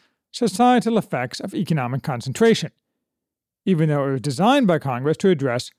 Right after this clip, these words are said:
precisely those effects. For my money, Wu is right on target. And, just as importantly, he provides building blocks for the political realignment in which social conservatives are aligning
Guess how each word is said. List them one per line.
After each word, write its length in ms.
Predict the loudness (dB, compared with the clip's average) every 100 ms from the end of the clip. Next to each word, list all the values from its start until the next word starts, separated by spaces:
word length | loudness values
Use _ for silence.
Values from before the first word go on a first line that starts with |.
| _
precisely 580 | -4 -2 -2 -4 -4 -6
those 280 | -6 -6 -6
effects. 500 | 0 0 0 -14 -18 _ _ _ _ _ _ _ _ _ _ _
For 100 | -2
my 260 | 2 4 4
money, 440 | 2 0 -4 -6 _ _ -2
Wu 360 | 4 6 6
is 100 | 4
right 220 | 4 2 2
on 160 | 0
target. 340 | 2 2 2 -6 _ _ _ _ _ _ _ _ _
And, 520 | 2 4 4 2 0 -4
just 220 | 0 0 2
as 100 | 0
importantly, 600 | 2 -2 -4 -8 -6 -8 _ _ _ _
he 80 | -4
provides 400 | -2 0 0 -2
building 400 | 2 4 4 2
blocks 420 | 2 0 -2 -6
for 160 | -4 -2
the 80 |
political 500 | -2 2 2 4 2
realignment 640 | 2 2 2 2 2 0 -2 _ _ _ _ _ -6
in 80 | -4
which 140 | -2
social 340 | 2 2 4
conservatives 640 | 2 2 4 4 4 2 0
are 160 | -2 0
aligning 540 | 2 2 2 2 2